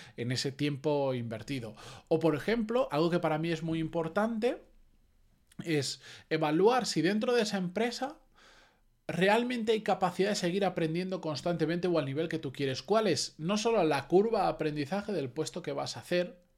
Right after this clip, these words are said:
la real, no la que te han contado o la que puedes asumir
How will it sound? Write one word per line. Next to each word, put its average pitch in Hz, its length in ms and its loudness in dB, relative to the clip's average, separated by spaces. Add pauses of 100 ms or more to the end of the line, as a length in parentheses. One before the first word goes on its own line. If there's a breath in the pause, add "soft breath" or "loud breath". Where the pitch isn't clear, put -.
la 113 160 -12
real, 156 520 0
no 143 120 -6
la 147 100 -2
que 123 100 -10
te 127 80 -6
han 131 100 -6
contado 139 460 -2
o 135 60 0
la 123 120 -6
que 123 100 -8
puedes 135 320 -6
asumir 131 540 -8